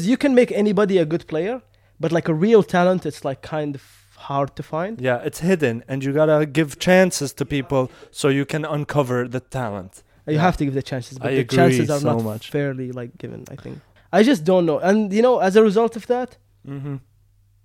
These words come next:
Speaker 1: guess what? You can't be the best in the world. Like,
Speaker 2: <laughs> Yeah,
Speaker 1: there has to
Speaker 2: seriously.
Speaker 1: be a systematic
Speaker 2: <laughs>
Speaker 1: way of doing this. It has to be,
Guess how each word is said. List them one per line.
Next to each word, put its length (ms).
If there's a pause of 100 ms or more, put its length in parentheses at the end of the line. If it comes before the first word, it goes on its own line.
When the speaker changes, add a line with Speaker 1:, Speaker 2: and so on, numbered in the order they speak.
(240)
Speaker 1:
guess 240
what? 240
You 80
can't 400
be 140
the 100
best 300
in 60
the 100
world. 280
Like, 280
Speaker 2:
<laughs> 40
Yeah, 240
Speaker 1:
there 380
has 200
to 60
Speaker 2:
seriously. 60
Speaker 1:
be 140
a 100
systematic 720
Speaker 2:
<laughs> 80
Speaker 1:
way 160
of 120
doing 240
this. 180
It 180
has 200
to 100
be, 200